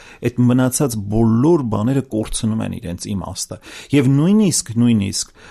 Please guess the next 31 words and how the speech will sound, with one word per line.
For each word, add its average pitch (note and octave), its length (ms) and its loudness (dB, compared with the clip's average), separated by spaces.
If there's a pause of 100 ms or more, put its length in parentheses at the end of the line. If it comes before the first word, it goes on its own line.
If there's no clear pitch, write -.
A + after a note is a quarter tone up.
կարող A2+ 260 0
են B2+ 120 2
վտանգավոր B2 800 2
լինել, F2+ 440 -6 (280)
որովհետև A#2+ 460 0
մենք C3 160 2
սխալ - 380 -2
բան B2 220 2
ենք G2 180 0
քարոզում, G2+ 340 0
մենք A#2 180 0
ոչ C3+ 100 2
թե - 160 -2 (120)
Աստծո A#2+ 480 0
հոգին G#2+ 520 0
ենք F3+ 240 0
քարոզում, A2 680 0 (580)
այլ A#2+ 160 2 (160)
ավանդություններ A2+ 960 2
ենք G2+ 220 -2
քարոզում, G2+ 800 0 (420)
ինչ D3 260 -2
որ A#2 280 0 (240)
կանոններ B2+ 680 4
ենք G#2+ 280 2
քարոզում, G2+ 800 2 (400)
պարտականություններ C3+ 1120 2
ենք A#2 180 4
դնում A2+ 320 4
մարդկանց G#2 600 2
վրա, G2 300 0